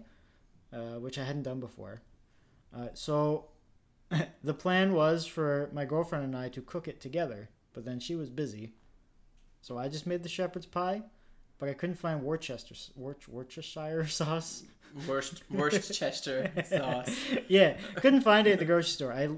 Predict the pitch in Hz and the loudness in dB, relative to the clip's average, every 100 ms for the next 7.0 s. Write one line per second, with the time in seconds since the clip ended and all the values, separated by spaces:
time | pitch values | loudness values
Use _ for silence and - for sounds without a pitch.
0 | - 160 160 185 208 196 175 170 127 147 | -4 0 2 2 2 4 4 4 2 0
1 | 185 - 139 156 151 165 123 131 139 156 | -2 -4 -4 -2 -2 -2 -2 -4 -4 -2
2 | 156 156 131 135 135 135 135 139 123 123 | -2 -2 -4 -4 -4 -4 -4 -6 -6 -8
3 | - _ _ 120 135 147 139 131 127 143 | -18 _ _ -8 -2 0 0 -4 -6 -4
4 | 156 170 196 269 - - - 156 127 151 | -4 0 0 0 -6 -20 -20 -16 -4 0
5 | 151 139 147 147 143 131 143 - 131 123 | 0 0 0 0 0 -2 -4 -4 -4 -4
6 | 131 143 123 110 123 113 107 104 113 | -4 -4 -4 -8 -10 -10 -10 -10 -12